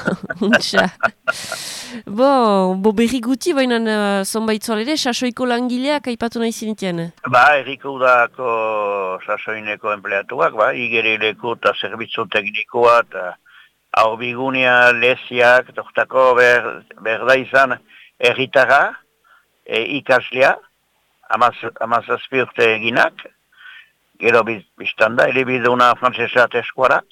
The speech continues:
Speaker 2: gero herriko etxean fitxa hartu, bete, eta bialdu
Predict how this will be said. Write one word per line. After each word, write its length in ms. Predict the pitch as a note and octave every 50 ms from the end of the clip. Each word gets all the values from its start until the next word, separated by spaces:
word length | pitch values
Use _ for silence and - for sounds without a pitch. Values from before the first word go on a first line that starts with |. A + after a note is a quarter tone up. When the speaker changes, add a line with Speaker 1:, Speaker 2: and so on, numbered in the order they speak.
| _ _ _ _ _ _ _ _ _ _ - _ _ _ _ _ _ _ _ -
Speaker 2:
gero 200 | - G#2 A2 A2+
herriko 240 | A2 B2+ B2 - C3+
etxean 400 | C3 - - D3+ D#3 D#3+ D#3+ D3
fitxa 380 | - D3+ C3 - - C#3+ C3+
hartu, 360 | C3+ B2+ - - F#3+ G#3 B3 B3+
bete, 380 | G3 D3 C#3+ - - G3 G#3 A#3+ A#3+ A#3 _ _ _ _ _ _ _ _ _ _ _
eta 240 | A#2+ B2 - C3+ B2+
bialdu 640 | A#2+ C3 C3+ C#3 D3 D#3 D#3+ E3 F3+ G#3+ A3 G#3+ -